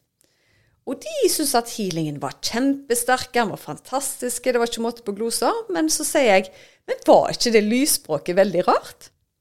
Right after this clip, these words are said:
Så sier deltakerne, «Lysspråket? Vi har ikke hørt noe lysspråk.» Og jeg vet bare, jo,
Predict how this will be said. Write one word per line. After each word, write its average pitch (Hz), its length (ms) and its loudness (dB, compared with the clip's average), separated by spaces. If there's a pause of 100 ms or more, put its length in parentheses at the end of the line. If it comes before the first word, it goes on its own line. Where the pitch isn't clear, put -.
(600)
Så - 160 -20
sier 339 240 2
deltakerne, 214 600 0 (100)
«Lysspråket? 262 600 -2 (260)
Vi 269 160 -8
har - 80 -10
ikke 466 220 -2
hørt 466 180 -6
noe 339 380 0
lysspråk.» 269 560 -4 (880)
Og 453 80 0
jeg 494 80 4
vet 381 220 -8
bare, 370 180 4
jo, 277 80 0